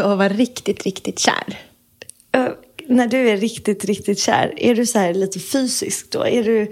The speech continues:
Speaker 2: en sån som vill så här hålla handen och sitta bredvid och vara nära?
Speaker 1: Nej, det
Speaker 2: Nej.
Speaker 1: är jag inte. Och det var så roligt för att ni vet inte det här, men jag hade en, eh,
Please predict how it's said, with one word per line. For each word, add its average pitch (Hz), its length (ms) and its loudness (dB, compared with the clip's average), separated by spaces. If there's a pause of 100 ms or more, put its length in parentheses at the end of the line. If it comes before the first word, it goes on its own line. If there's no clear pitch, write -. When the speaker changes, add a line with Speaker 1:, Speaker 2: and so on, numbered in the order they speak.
(240)
Speaker 2:
en 220 120 2
sån 190 200 2
som 190 140 0
vill 185 160 0
så 202 80 0
här 165 140 0
hålla 196 260 0
handen 208 760 2
och 110 100 -2
sitta 196 300 2
bredvid 190 760 2
och 165 100 0
vara 180 200 0
nära? 180 480 2 (1300)
Speaker 1:
Nej, 269 480 4
det 262 60 0
Speaker 2:
Nej. 247 200 6
Speaker 1:
är 196 100 2
jag 190 80 2
inte. 185 200 2 (600)
Och 262 80 8
det 302 100 4
var 330 100 4
så 240 160 4
roligt 247 380 4
för 226 140 2
att 214 220 0 (580)
ni 226 200 6
vet 233 340 2
inte 175 220 0
det 170 60 2
här, 143 200 2
men 208 260 4
jag 277 280 6
hade 170 640 2 (120)
en, 156 400 0
eh, 151 180 2